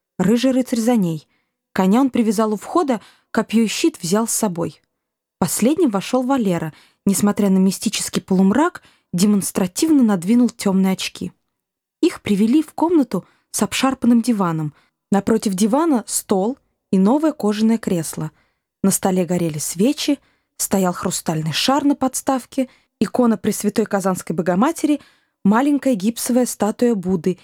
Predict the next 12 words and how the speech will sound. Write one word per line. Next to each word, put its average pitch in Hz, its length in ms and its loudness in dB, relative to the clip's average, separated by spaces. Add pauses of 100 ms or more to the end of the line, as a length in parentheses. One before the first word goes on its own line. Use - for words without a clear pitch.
(200)
и 190 60 0
деревянная 190 480 2
подставочка 269 760 -2
для 180 180 0
индийских 180 580 0
ароматических 185 840 -2
палочек. - 640 -8 (500)
"Вы 202 220 2
должны 226 720 2 (260)
осветлить 233 840 0
свою 190 240 0
энергетику. 202 840 0